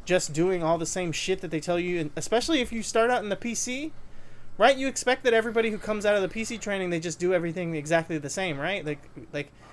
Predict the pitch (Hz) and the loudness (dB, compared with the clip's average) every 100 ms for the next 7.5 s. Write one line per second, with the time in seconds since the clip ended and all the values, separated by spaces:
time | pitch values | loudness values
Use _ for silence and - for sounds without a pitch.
0 | - - - 165 165 156 - 185 - 262 | -20 -10 -4 -2 -2 -2 -2 -4 -2 0
1 | 233 165 165 165 160 151 185 135 143 147 | 2 4 6 4 4 0 -2 -2 -6 -10
2 | - - 147 147 135 175 175 156 156 147 | -10 -10 -10 -12 -6 0 0 0 -2 -4
3 | 170 165 147 139 135 135 151 156 143 147 | -4 -2 -4 -4 -6 -4 -2 -2 -2 -2
4 | 143 143 139 175 214 254 302 185 - - | -2 -8 -10 -8 2 4 4 0 -4 -8
5 | - - - 202 220 254 226 220 226 220 | -8 -12 -4 2 2 2 -2 0 0 2
6 | 226 240 180 160 165 196 - 190 - 196 | 0 0 0 -2 0 0 0 -6 0 0
7 | 196 165 208 208 | 0 2 2 2